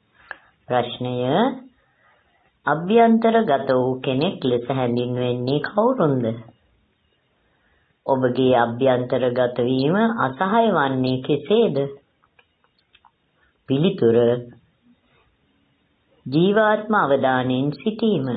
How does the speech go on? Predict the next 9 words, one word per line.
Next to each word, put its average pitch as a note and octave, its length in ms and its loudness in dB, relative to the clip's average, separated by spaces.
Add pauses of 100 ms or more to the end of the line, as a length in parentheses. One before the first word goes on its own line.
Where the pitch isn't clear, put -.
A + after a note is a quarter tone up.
(1400)
අභ්‍යන්තරගත A#2+ 1000 0
වීමයි. D3+ 540 0 (1900)
අභ්‍යන්තරගත B2+ 1700 -2 (340)
ජීවාත්මය B2+ 920 0 (1400)
සෑම F#3+ 420 2 (140)
දෙයකටම C3 800 0 (1900)
සවන් C3+ 400 0
දිය B2+ 260 0
යුත්තේ B2 500 -2